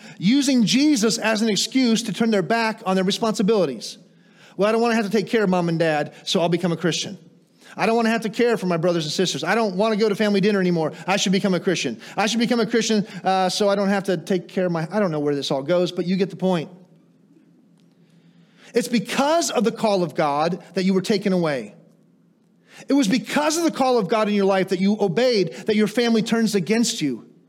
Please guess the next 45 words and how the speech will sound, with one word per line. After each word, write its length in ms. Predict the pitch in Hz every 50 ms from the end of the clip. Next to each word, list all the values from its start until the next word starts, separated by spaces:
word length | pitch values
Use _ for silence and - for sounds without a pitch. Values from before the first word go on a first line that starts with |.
| _ _ _ - - - -
When 160 | 214 262 254
you 120 | 247 247
trust 480 | 190 - - 277 320 349 - - - -
Christ 420 | - 294 254 240 220 208 - -
and 120 | 196 190 196
you 60 | 202
take 280 | - - 277 269 -
his 300 | - 285 311 302 240 208
name 320 | 208 220 202 185 180 170 - - 208 180
and 100 | 202 226
you 80 | 226
follow 320 | 214 233 277 277 302 294 262
him 140 | 269 247
for 80 | 190 214
his 200 | 208 269 285 220
name's 220 | 262 247 233 208
sake, 360 | - 247 214 - - - 262 -
it 140 | 285 311 294
will 220 | 277 320 339 339
cost 420 | 339 - 285 311 339 339 - - 220
you. 100 | 214 -
I 100 | 185 247
don't 140 | 285 294
know 100 | 294 285
what. 420 | 277 247 285 302 311 - - - - - - - _ - _ _ _ _ _ _ _
What 160 | - 226 262
have 140 | 254 285 262
you 200 | 277 285 240 - - - - -
lost? 640 | 185 190 196 208 233 277 294 254 214 226 233 - -
What 120 | 214 247
have 140 | 220 226 196
you 160 | 220 220 190 - - -
left? 320 | 196 208 254 262 254 214 196
What 80 | 220
does 120 | 214 190 214
it 100 | 196 -
cost 380 | 220 240 240 247 - - -
you? 220 | 143 135 131 127 - - _ _ _ _ _ _ _ _ _ _ _ _ _ _ _ _ _ _ _ _
But 160 | 214 226 -
you're 80 | 262 226
doing 420 | 170 - 277 320 349 349 320 269
it 340 | 240 233 233 - - - -
to 100 | 254 233
follow 440 | - - - 262 247 254 269 277 262
Jesus. 500 | 190 277 311 320 269 190 180 165 -